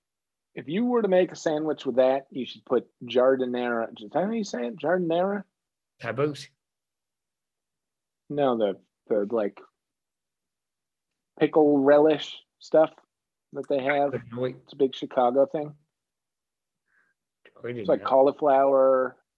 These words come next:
Speaker 1: and carrots. You know what I'm talking
Speaker 2: Oh,
Speaker 1: about?
Speaker 2: oh, like what you put on, uh, yeah, yeah, yeah. Um, what you put on Italian beef.
Speaker 1: Right,
Speaker 2: I
Speaker 1: exactly.
Speaker 2: Uh, yeah, yeah, yeah.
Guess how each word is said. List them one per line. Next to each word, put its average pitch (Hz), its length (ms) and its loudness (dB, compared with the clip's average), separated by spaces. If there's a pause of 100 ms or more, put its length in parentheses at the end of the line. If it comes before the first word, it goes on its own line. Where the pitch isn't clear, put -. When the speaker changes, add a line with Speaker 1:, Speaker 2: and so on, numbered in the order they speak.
Speaker 1:
and 113 180 -16
carrots. 127 840 -4 (1700)
You 156 60 -4
know 160 60 2
what 196 80 6
I'm 254 80 8
talking 269 100 8
Speaker 2:
Oh, 240 60 8 (100)
Speaker 1:
about? - 220 -10
Speaker 2:
oh, 214 600 6
like 156 300 4
what 170 180 4
you 165 120 -2
put 165 240 0
on, 135 340 2
uh, 113 440 -4
yeah, 170 160 4
yeah, 180 320 6
yeah. 110 280 0 (340)
Um, 113 240 -12 (460)
what 156 140 0
you 143 80 -2
put 156 180 2
on 131 160 2
Italian 127 640 0
beef. 160 500 -2 (2000)
Speaker 1:
Right, 139 180 4
Speaker 2:
I - 40 2
Speaker 1:
exactly. 127 520 -8 (300)
Speaker 2:
Uh, 101 140 -12
yeah, 131 340 -2
yeah, 131 300 2
yeah. 113 140 -6